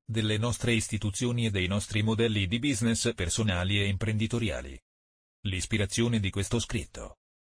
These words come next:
Questa analisi che vuole spiegare la società contactless parte da uno scritto molto ispirato pubblicato dallo storico e scrittore israeliano Yuval Noah Harari che si può leggere qui sotto.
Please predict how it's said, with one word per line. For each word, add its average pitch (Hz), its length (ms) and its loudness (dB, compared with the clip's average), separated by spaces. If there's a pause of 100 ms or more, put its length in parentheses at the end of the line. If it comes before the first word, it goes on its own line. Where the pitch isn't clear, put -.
(300)
Questa 107 400 0
analisi 104 420 0
che 117 160 0
vuole 120 260 4
spiegare 120 480 0
la 110 100 2
società 120 440 0
contactless 110 720 0
parte 117 320 0
da 107 140 2
uno 107 180 2
scritto 120 420 0
molto 107 320 2
ispirato 120 520 0
pubblicato 117 580 2
dallo 95 240 0
storico 135 460 2
e 104 80 0
scrittore 113 460 0
israeliano 113 640 2
Yuval 113 320 2
Noah 131 320 2
Harari 123 240 0
che 117 120 0
si 113 200 0
può 120 160 2
leggere 113 340 0
qui 120 160 0
sotto. 69 520 -4